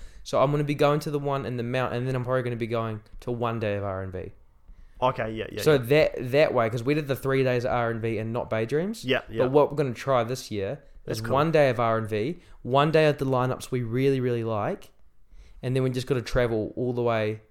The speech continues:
Speaker 1: to
Speaker 2: Yeah,
Speaker 1: the Mount, and then just,
Speaker 2: true.
Speaker 1: and then kinda, like, have, like, a day of recovery.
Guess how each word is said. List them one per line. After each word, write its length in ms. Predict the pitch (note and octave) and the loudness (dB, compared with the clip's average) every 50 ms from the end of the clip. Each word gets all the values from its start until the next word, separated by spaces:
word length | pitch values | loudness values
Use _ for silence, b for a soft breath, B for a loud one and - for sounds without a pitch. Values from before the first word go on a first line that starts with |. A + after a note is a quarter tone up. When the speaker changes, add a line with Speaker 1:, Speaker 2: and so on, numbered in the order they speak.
| - - | -16 -8
Speaker 1:
to 60 | - B2+ | -2 0
Speaker 2:
Yeah, 100 | C3 B2 | 2 2
Speaker 1:
the 60 | A#2+ | 2
Mount, 300 | A#2 B2 A#2 A2+ A#2+ - - | 2 0 0 0 0 0 0
and 100 | C3+ C3+ | -2 0
then 80 | C3+ C3 | 0 0
just, 120 | C3 A#2+ | 0 2
Speaker 2:
true. 80 | B2+ C#3 | 2 2
Speaker 1:
and 100 | C#3+ D3 | 4 2
then 160 | C#3 C#3 C3 b b b b - | 0 0 -2 b b b b -2
kinda, 180 | - D#3+ D3 C#3 | 0 2 2 2
like, 80 | C3 B2+ | 2 0
have, 120 | D3+ B2+ | 0 0
like, 140 | C#3+ C3+ - | 0 0 0
a 40 | C3 | 2
day 140 | B2 C3 B2 | 2 4 4
of 100 | B2 A2+ | 4 2
recovery. 440 | A2+ - - B2 A2 C3 D3+ F#3 | -2 0 0 0 2 2 2 0